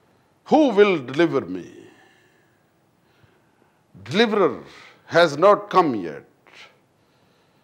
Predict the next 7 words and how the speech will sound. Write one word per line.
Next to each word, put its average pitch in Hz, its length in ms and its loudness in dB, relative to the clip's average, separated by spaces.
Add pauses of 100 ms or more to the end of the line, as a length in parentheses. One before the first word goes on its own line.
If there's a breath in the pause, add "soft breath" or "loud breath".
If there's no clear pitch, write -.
(1500)
पर 123 120 0
एक 165 200 2
दिन 214 200 0
जब 170 280 2
deliverer 214 480 4
आ 202 120 12
गया, 104 520 -4